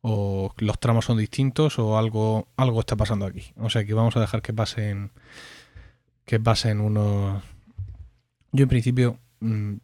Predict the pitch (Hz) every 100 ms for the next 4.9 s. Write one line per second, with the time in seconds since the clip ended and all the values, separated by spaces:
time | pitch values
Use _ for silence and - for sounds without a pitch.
0 | _ - 120 117 120 120 117 113 120 123
1 | 110 - 107 101 120 - 113 107 104 113
2 | 104 101 98 95 104 104 104 117 165 185
3 | - 104 - 104 120 131 175 - - _
4 | _ _ _ 110 107 104 98 95